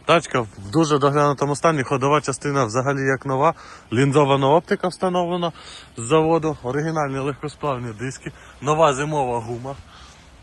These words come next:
Виглядає все дуже класно, автомобіль має тонування. Все без нарікань взагалі по кузову, жо-, жодних подряпин, вмятин взагалі немає.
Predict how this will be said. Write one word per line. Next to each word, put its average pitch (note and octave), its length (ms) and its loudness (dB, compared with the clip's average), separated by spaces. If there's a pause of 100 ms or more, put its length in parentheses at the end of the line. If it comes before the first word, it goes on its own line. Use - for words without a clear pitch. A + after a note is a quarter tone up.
(640)
Виглядає D3+ 500 0
все C#3+ 180 -8
дуже C3+ 260 -2
класно, E3 340 -2
автомобіль C3+ 480 -4
має C3+ 400 0
тонування. C#3+ 600 -2 (960)
Все F#3+ 260 0
без D#3+ 240 -2
нарікань D#3 460 -2
взагалі D3 420 -2
по C#3+ 140 -6
кузову, C#3+ 360 -4
жо-, D#3 240 0
жодних D3+ 360 -2
подряпин, C#3+ 500 -4
вмятин C#3+ 420 -4
взагалі C3+ 480 -4
немає. B2+ 580 -2